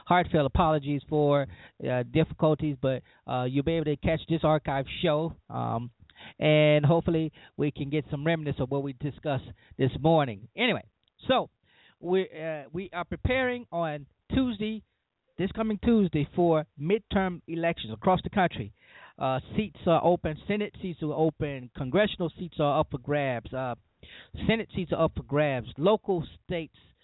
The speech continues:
uh, local municipality, uh, uh, elections, state legislature elections, all kinds of things are going on on November fourth, and, uh, it's very critical, uh,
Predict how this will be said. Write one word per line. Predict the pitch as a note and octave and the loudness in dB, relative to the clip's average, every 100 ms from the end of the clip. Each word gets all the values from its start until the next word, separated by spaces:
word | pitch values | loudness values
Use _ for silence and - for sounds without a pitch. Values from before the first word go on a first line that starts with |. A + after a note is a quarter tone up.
| _ _ | _ _
uh, | D3 D3 C3+ | -8 -6 -6
local | B2+ F#3+ G#3+ G3 | 2 2 2 -4
municipality, | F3+ F3 F#3+ F#3 - G#3 F#3+ F3+ D3+ B2+ _ _ _ | -8 -10 -8 -10 -8 -6 -4 -6 -10 -14 _ _ _
uh, | C#3 C#3+ C3+ C3 B2 B2 _ _ _ - | -6 -4 -4 -6 -8 -12 _ _ _ -10
uh, | C#3+ C3+ | -6 -4
elections, | C#3+ D3+ D#3+ - C3+ A2+ G2 - - - | 0 2 2 0 -8 -8 -10 -12 -14 0
state | G3+ F#3+ | 0 2
legislature | E3 D#3 C#3+ C#3+ F3 - C#3 G#2+ | -2 -2 -8 -4 -4 -4 -6 -4
elections, | B2+ B2+ - A#2+ | -6 -6 -6 0
all | F3 C#4+ - | 2 2 -2
kinds | A3+ G#3+ G3+ | -4 -4 -6
of | C#3 | -10
things | - D#3+ C#3+ | -10 -12 -10
are | A#2+ | -8
going | C#3+ C#3+ C3+ | -4 -6 -6
on | C#3 A#2+ A2+ _ - - _ | -6 -6 -10 _ -20 -20 _
on | D3 D3+ | 0 4
November | D#3 D3 D3 C3 - | 2 2 -2 -4 0
fourth, | E3 D3+ A#2 - - | 4 4 2 -6 -18
and, | - D#3+ D3+ C#3 | -12 -10 -10 -12
uh, | C3+ C3+ B2 | -8 -8 -6
it's | C#3 | -4
very | G3 A3 | -2 -4
critical, | - G#3+ E3+ - A2+ - _ - _ _ - _ | 0 0 0 -4 -6 -8 _ -20 _ _ -20 _
uh, | D3 D3 C3 A#2+ | -2 0 2 -2